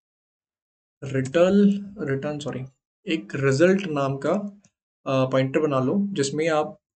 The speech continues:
store कर लो इसको, answer को, क्योंकि answer initially store करेगा सबसे छोटी value head की, यहाँ पे इस वाले if else में तो हमने यही किया था ना, छोटी value लाए थे हम,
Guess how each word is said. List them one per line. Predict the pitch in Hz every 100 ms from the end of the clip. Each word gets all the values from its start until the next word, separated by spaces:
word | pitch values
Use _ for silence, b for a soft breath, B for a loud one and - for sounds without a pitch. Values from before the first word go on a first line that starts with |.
| _ -
store | - 147 147
कर | 147
लो | 127 160 202 - - _ _ _
इसको, | - - - - _ _
answer | 156 147 139
को, | 135 123
क्योंकि | 151 185
answer | 160 156 185
initially | 170 170 - 190
store | 196 190 175
करेगा | 170 170
सबसे | 175 175
छोटी | 170 170 190
value | 180 170 175 170 -
head | 147 143
की, | 151
यहाँ | 139 131 147
पे | 143 135
इस | 143 147
वाले | 143 143
if | 147
else | 156 156
में | 160
तो | 156
हमने | 156
यही | 160
किया | 165 160
था | 151
ना, | 202
छोटी | - 180 175
value | 170 165
लाए | 156
थे | 143
हम, | 143